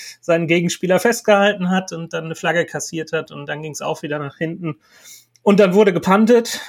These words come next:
und, äh, das, äh, nicht nur beim ersten Drive, sondern bei den ersten fünf offensiven Drives in Folge.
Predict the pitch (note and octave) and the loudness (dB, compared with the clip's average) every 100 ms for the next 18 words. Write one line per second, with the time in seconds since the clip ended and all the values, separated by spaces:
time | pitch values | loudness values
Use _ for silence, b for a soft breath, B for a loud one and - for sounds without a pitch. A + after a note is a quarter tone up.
0 | - F#3+ F3+ F3 - E3+ E3+ D3 D#3+ D#3 | -4 2 2 0 -2 0 0 0 0 2
1 | - - E3 D#3+ D#3 D#3+ D#3+ - - _ | -2 -2 -6 -4 -6 -6 -8 -8 -14 _
2 | - F3 F3 D#3+ D3+ D#3 D#3+ F#3+ - E3 | -12 -8 -4 -2 -2 0 2 0 -2 -2
3 | D#3 D3+ D3+ D3 C#3 C#3+ C#3+ D3 C#3+ D3 | 0 0 0 -2 0 -2 -4 -2 -2 -2
4 | D3+ D#3 - D3 C3+ E3+ D#3+ - D3 C#3+ | 2 0 0 -6 -6 -4 -4 -4 -4 -4
5 | C#3+ C#3 C#3 D3 C#3+ - B2+ - D3 C#3+ | -4 -6 -6 -6 -6 -8 -12 -4 -2 0
6 | C#3+ | -2